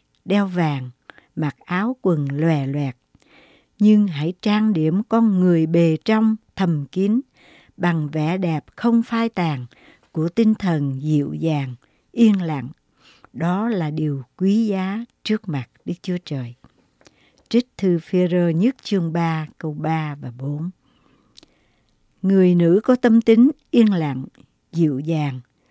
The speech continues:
không nhất thiết là người ít nói hoặc im lặng không nói.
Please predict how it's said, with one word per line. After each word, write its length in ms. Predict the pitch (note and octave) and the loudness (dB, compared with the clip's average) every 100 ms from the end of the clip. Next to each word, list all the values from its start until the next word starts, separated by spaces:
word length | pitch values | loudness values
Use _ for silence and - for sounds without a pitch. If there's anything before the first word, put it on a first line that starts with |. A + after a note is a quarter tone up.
| _ _ _ | _ _ _
không 280 | _ C4 B3 | _ 6 8
nhất 160 | C4+ D#4 | 8 4
thiết 220 | C#4+ D4+ | 0 0
là 220 | A#3+ E3+ D3 | 0 0 -2
người 260 | D3 D3 | -2 -4
ít 300 | - C4+ - | 0 -2 0
nói 380 | G#3+ G#3+ A#3+ E4+ - - | -2 0 -2 -4 -10 -8
hoặc 200 | E3 - - | -6 -6 -6
im 200 | - A#3+ | 2 2
lặng 320 | G3+ D#3 C#3+ D3 - | 2 -2 -6 -12 -8
không 280 | F#3 E3 D3+ | -6 -6 -6
nói. 300 | D#3 D#3 | -6 -8